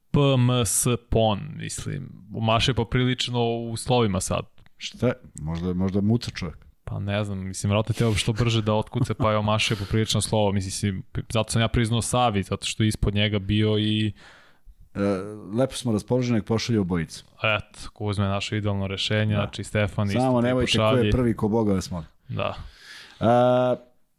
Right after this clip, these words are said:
Speaker 2: Nidža piše, ja pretpostavljam da je Nidža sudija, pošto ima dosta ovako nekih finih komentara vezano za suđenje, pretpostavljam, ne znam. I kaže ovako,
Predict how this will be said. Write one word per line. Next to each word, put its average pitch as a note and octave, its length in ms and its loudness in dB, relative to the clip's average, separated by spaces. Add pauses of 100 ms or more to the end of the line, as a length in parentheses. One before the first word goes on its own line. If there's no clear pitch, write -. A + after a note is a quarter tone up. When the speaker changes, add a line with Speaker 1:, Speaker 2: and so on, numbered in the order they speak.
(140)
Speaker 2:
Nidža E3 400 4
piše, F3 340 2
ja A#2+ 100 4
pretpostavljam A#2+ 480 0
da B2 60 4
je A#2+ 100 4
Nidža B2 140 0
sudija, A2+ 360 2
pošto - 280 -6
ima G2+ 100 2
dosta G#2 320 0
ovako G#2 280 0
nekih G2+ 280 -2
finih G2 300 0
komentara F#2 540 -2
vezano F2+ 380 -2
za D#2+ 120 -4
suđenje, F2 440 -6 (160)
pretpostavljam, E2 520 -8 (160)
ne C2 160 -10
znam. G#2+ 200 -6 (1080)
I A#2+ 80 2
kaže F#3+ 280 2
ovako, - 300 0